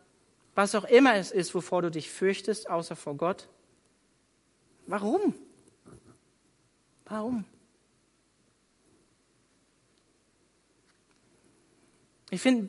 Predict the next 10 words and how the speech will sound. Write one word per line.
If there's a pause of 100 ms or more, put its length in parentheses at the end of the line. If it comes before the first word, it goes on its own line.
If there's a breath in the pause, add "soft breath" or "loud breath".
das
beste
Beispiel
ist
Sündenbekenntnis. (1120)
Wir
schämen
uns
manchmal
mehr,